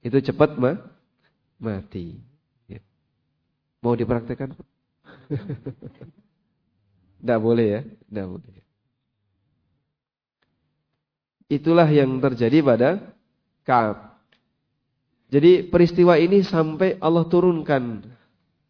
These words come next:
di banyak ayat di satu surat khusus, yaitu surat At-Taubah.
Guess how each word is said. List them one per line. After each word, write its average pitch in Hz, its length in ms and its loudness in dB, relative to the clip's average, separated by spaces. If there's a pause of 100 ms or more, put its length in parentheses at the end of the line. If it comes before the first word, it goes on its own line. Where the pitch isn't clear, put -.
(1040)
di 131 560 2
banyak 143 400 0
ayat 151 320 -2 (240)
di 120 160 -10
satu 135 240 -4
surat 135 320 -2
khusus, 156 480 -6
yaitu 120 240 -2
surat 123 240 -4
At-Taubah. 110 640 0